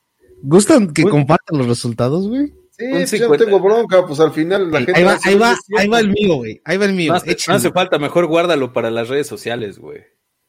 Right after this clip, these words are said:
Speaker 1: No, sí, güey, venga, venga, güey.
Speaker 3: A ver, y bueno,
Speaker 1: Ájale,
Speaker 3: finalmente
Speaker 1: muy mal.
Speaker 3: resulta que está, este, el profesor David con un cincuenta y dos por ciento de amabilidad.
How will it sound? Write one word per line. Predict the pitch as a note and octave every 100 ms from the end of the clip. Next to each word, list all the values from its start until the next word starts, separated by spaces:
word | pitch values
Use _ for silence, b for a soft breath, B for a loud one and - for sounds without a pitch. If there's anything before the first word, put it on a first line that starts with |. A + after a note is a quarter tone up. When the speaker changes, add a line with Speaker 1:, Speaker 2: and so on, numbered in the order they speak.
| _ _
Speaker 1:
No, | D3+ E3+ F3
sí, | G3
güey, | D3+ A#2+
venga, | C#3+ D#3+
venga, | C3 D3 C3
güey. | G#2 - _ _ _ _ _ -
Speaker 3:
A | A#2
ver, | B2 A2
y | C3+ D3 E3+
bueno, | C#3+ C#3 A#2
Speaker 1:
Ájale, | G3 F3 C#3
Speaker 3:
finalmente | C3+ A#3 A3+ A#3 G#3+ D3+
Speaker 1:
muy | D3+
mal. | D3+
Speaker 3:
resulta | C#3 - -
que | - B2+
está, | - D#3 E3 D#3+ B2+
este, | G#2 - G#2+
el | G#2+
profesor | A2 A2 D3 C#3+
David | B2+ C#3
con | C#3 A#2+
un | C3+ C#3
cincuenta | A#2+ A2 G2+
y | A#2
dos | C#3+
por | D3 A#2+
ciento | B2+ B2+ A#2
de | G2+
amabilidad. | G2+ G#2 G#2+ A2 C3 F3 F#3+